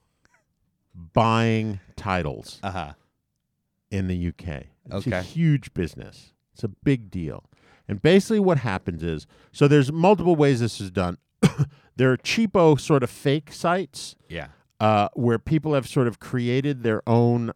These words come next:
Speaker 1: uh, uh, worlds,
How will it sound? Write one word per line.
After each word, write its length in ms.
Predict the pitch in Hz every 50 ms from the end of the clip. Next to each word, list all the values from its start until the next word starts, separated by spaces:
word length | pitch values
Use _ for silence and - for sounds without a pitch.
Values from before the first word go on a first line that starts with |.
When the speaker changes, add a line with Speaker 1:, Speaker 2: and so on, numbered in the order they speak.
| - _
Speaker 1:
uh, 20 | 107 101 101 98 95 92 87 -
uh, 400 | 80 92 90 87 87 82 80 - - _ _ _ _ _ _ _ _ _ _ _ _ _ _ _ _ _ _ _ _ _ _ _ _ _ _ _ _ _ _ _ _ _ _ _ _ _
worlds, 920 | 117 113 104 95 107 117 123 131 143 165 185 185 - - - - - -